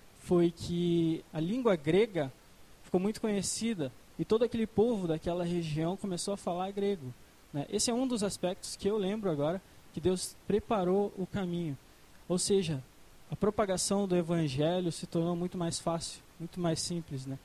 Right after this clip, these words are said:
Mas a gente pensa, "Nossa, mas Deus tá quieto, Deus não tá fazendo, né?" Mas não, Deus tem preparado, Deus tem agido, Deus tem, é, feito coisas pra nós, né? Vamos ler lá então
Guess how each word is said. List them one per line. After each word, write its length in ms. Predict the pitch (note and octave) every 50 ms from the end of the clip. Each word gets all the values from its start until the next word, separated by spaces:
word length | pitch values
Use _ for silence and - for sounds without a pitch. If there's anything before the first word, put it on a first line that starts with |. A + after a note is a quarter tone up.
| - - - - - - -
Mas 100 | E3 D#3+
a 40 | E3+
gente 160 | E3+ - -
pensa, 260 | - F3+ F3+ - -
"Nossa, 320 | F3+ F#3 G#3 A3+ G3+ - F#3
mas 160 | E3+ E3 D#3
Deus 240 | C#3+ D#3+ F3+ F#3 -
tá 140 | - - F3
quieto, 400 | - - F3 F#3+ A3+ A3 - F3
Deus 220 | D#3 D#3+ F3 F3+ F3
não 100 | F#3 E3+
tá 140 | E3 - F#3
fazendo, 440 | - - F3 E3 E3 F#3 G#3+ G#3+ F3+
né?" 140 | D#3 D3+ D3 - - - - - - - - - - - -
Mas 160 | D3+ D#3 D3+
não, 220 | E3+ F3+ F#3 E3
Deus 260 | C#3 C3 D#3 F3 F3
tem 140 | - G3 F#3+
preparado, 720 | F3 F#3 F#3 - F#3+ E3+ E3 F3+ G3 G#3+ A3 G#3+ A#3+ B3 - - - - - - -
Deus 160 | - E3 F3 -
tem 220 | - G3+ F#3 F3
agido, 520 | E3 D3+ C3+ C3 C#3 D#3+ F#3+ G#3+ G3+ F#3+
Deus 280 | F3+ D#3 E3 F3 F3+ -
tem, 320 | - F#3 F3+ F#3 F#3 F3+ - - - - - - -
é, 180 | D#3+ D#3 D#3
feito 320 | D#3+ - - F#3+ G#3 - -
coisas 320 | - F#3 F#3 F3+ F3+ F3
pra 160 | - - E3+ D#3+
nós, 360 | D3+ D3 D3 D3 D3 C#3 C3
né? 100 | C3 B2+ B2+ - - - - - - - - - - - -
Vamos 300 | E3 D#3 G#3+ B3+ C#4+ C#4
ler 140 | C4+ C#4 C#4+
lá 180 | C4 A#3+ A#3+ B3
então 300 | A3+ - - G#3 A3+